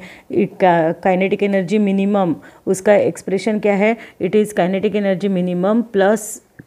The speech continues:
two M G R, it is equal to half M V square plus M G R। Again,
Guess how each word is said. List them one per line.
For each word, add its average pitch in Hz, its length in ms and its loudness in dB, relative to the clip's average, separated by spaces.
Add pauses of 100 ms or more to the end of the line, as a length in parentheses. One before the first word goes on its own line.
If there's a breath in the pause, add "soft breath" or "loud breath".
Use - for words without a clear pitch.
two 240 260 2 (260)
M 214 280 2 (220)
G 180 180 -4 (340)
R, 165 380 -2 (500 loud breath)
it 170 120 -2
is 196 140 0
equal 190 480 2
to 214 120 0 (180)
half 196 320 0 (840 loud breath)
M 220 380 2 (200)
V 214 220 2
square 180 540 -2 (120)
plus 214 440 2 (240)
M 214 320 0 (180)
G 202 240 -4 (320)
R। 156 360 0 (360 loud breath)
Again, 226 380 2